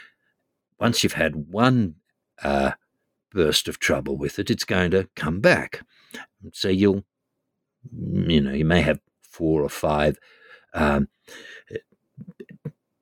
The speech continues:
outbreaks, if you like, of the, of the condition in your life.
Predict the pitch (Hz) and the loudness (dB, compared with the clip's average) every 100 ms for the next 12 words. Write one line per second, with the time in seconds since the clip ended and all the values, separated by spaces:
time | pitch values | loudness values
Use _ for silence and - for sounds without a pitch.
0 | _ _ _ _ _ _ 104 113 - 76 | _ _ _ _ _ _ 0 0 0 -8
1 | 73 - - 76 71 64 67 - - - | -2 -2 0 -2 0 -2 -4 -2 -2 -2
2 | - 82 - - 76 78 - 73 76 73 | 0 0 0 -2 2 2 2 2 2 2
3 | 73 85 69 65 - - - - | 4 4 4 2 -10 -14 -18 -20